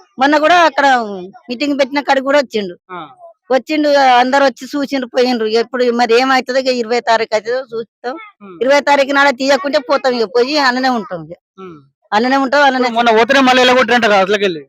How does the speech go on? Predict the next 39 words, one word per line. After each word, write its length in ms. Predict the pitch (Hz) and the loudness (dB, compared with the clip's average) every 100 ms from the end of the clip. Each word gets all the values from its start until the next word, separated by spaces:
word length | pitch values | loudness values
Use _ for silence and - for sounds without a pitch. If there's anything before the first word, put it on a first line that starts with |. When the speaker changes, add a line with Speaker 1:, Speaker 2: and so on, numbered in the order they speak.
| 190 | -12
Speaker 1:
మొన్న 180 | 233 | -8
పోతే 260 | 233 220 269 | -4 -2 -2
ఎల్లగొట్టిండ్రు 520 | 277 285 285 277 220 | 0 2 0 0 -2
అయ్యా, 340 | 180 202 190 170 | 0 0 -2 -6
Speaker 2:
ఆ. 140 | 185 165 | -14 -12
Speaker 1:
ఎల్లగొడితే 400 | 196 226 233 247 | -8 -6 -6 -2
వచ్చినాం. 420 | 277 262 262 214 165 _ | 0 0 -2 -8 -8 _
Speaker 2:
ఆ. 60 | 175 139 _ - - | -20 -20 _ -14 -10
Speaker 1:
"మీకు 180 | 403 | -6
ఇస్తాం 240 | 240 - 277 | -4 -2 -2
పోవా" 380 | - 247 247 240 | 0 0 2 0
అని 340 | 262 320 277 | 0 -2 -4
మల్లయ్య 340 | 247 240 247 | -4 -2 0
అన్నాడు. 640 | 247 233 214 185 165 _ 202 | 2 0 -2 -8 -10 _ -18
Speaker 2:
ఉమ్. 120 | 196 | -10
Speaker 1:
అన్నాక 280 | 233 247 247 | -6 -6 -4
ఇక 100 | 269 | -4
మేము 340 | 262 262 277 | -4 -4 -6
సపరేట్గా 480 | 247 240 233 240 254 | -6 -6 -4 -6 -4
వచ్చినాం. 260 | 247 190 165 | -8 -8 -12
Speaker 2:
ఉమ్. 380 | _ - - - - _ | _ -18 -16 -18 -20 _
Speaker 1:
ఇక 80 | 262 | 0
వచ్చినాక 400 | 277 277 277 269 | 0 0 -2 -2
ఇట్లా 240 | 302 254 | -4 -2
జరుగుతుంది. 560 | 277 254 247 - 233 214 | 0 0 0 -2 -2 -4
ఇప్పుడు 200 | 214 226 | -8 -8
కాగితాలు 440 | - 247 247 247 | 0 0 2 0
గీతాలు 360 | 233 240 233 233 | -2 -4 0 0
అంటే 260 | 233 202 165 | 0 -6 -12
Speaker 2:
ఉమ్. 580 | - _ _ _ 190 | -14 _ _ _ -8
Speaker 1:
గుర్తింపు 320 | 247 233 269 214 | -8 -4 -6 0
కార్డు 300 | 254 233 254 | 2 2 2
అవి 320 | 247 240 262 | 2 2 -4
ఇవి 180 | 247 240 | -6 -2
పట్టుకొని 380 | 240 - 247 | -2 -2 -6
పోయి 320 | 247 247 240 294 | -4 -4 -4 -2
మళ్ళా 260 | 233 220 | -2 -2
పెట్టి 260 | 214 214 202 | -2 -4 -6
వచ్చినాం. 300 | 180 170 | -10 -14